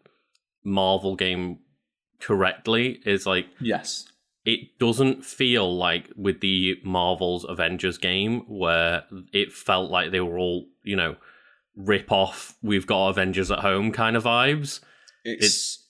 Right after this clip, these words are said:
Speaker 1: they feel like their own distinctive versions,
Speaker 2: Yeah.
Speaker 1: and they feel
Speaker 2: It
Speaker 1: close, but not close enough where you mistake them for one another, and they feel
Speaker 2: Yeah,
Speaker 1: like their
Speaker 2: it's
Speaker 1: own characters.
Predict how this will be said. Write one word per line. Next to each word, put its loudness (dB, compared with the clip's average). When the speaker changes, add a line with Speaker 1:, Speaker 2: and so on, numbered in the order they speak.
Speaker 1:
they 2
feel 2
like 2
their 2
own 2
distinctive -4
versions, 2
Speaker 2:
Yeah. -12
Speaker 1:
and -4
they 0
feel 0
Speaker 2:
It -12
Speaker 1:
close, 2
but 2
not 2
close 2
enough -2
where 2
you -4
mistake 0
them 2
for -2
one 2
another, 0
and 0
they 2
feel 2
Speaker 2:
Yeah, 6
Speaker 1:
like 0
their 2
Speaker 2:
it's 6
Speaker 1:
own -2
characters. -6